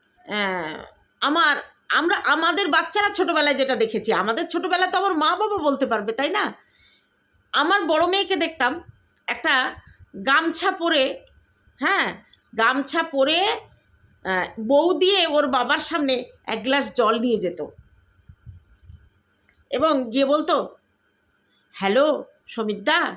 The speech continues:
জল খাবে?" মানে আমার বাবা, আমার, আহ, বাবাকে বাবু বলতো, আমার মাকে মা বলতো, আমাকে বদ্দি বলতো, আর ওর বাবাকে সমিতদা বলতো। মাঝে মাঝে জাম্বু বলেও ডাকতো, যেহেতু আমার বোনেরা, আহ, ভাই বোনেরা ডাকতো।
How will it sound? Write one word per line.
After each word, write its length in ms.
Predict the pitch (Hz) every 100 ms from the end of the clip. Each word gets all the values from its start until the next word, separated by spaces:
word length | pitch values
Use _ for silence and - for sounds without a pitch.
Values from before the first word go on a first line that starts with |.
| -
জল 260 | 196 196 196
খাবে?" 520 | - 220 320 415 - - _ _
মানে 140 | - 226
আমার 260 | 226 269
বাবা, 260 | 240 202 226
আমার, 560 | - 180 202 240 254 233
আহ, 640 | 214 196 185 175 170 160
বাবাকে 460 | 165 175 220 226 277
বাবু 340 | 214 208 285
বলতো, 460 | 302 302 370 453 - - - -
আমার 240 | 208 233
মাকে 320 | 208 196 269
মা 200 | 247 214
বলতো, 240 | 226 269 285
আমাকে 340 | 208 226 269
বদ্দি 320 | 226 214 214
বলতো, 420 | 269 302 311 440 - _
আর 180 | 202 214
ওর 140 | 226
বাবাকে 380 | 214 196 240 370
সমিতদা 420 | 262 254 247 214
বলতো। 380 | 185 175 170 160 - - - _ -
মাঝে 160 | 233
মাঝে 220 | 294 311 294
জাম্বু 340 | 254 269 277
বলেও 240 | 269 254
ডাকতো, 380 | 247 165 - 175
যেহেতু 280 | 190 262 247
আমার 200 | 226 226
বোনেরা, 420 | 208 220 220 208
আহ, 340 | - - - 180
ভাই 220 | 196 202
বোনেরা 340 | 196 196 185
ডাকতো। 420 | 180 170 _ 190